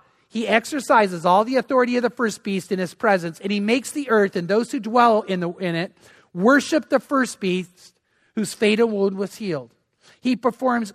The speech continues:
great signs, so as even makes fire come down out of heaven to the earth in the presence of men. And, now verse fourteen,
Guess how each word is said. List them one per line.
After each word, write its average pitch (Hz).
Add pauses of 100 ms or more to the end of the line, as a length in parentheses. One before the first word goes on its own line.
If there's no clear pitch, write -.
(100)
great 247
signs, 139 (560)
so 277
as 220
even 254 (160)
makes 202
fire 262
come 196
down 214
out 202
of 185
heaven 247
to 226
the 185
earth 247
in 208
the 180
presence 233
of 240
men. 202 (360)
And, 226
now 147
verse 190
fourteen, 226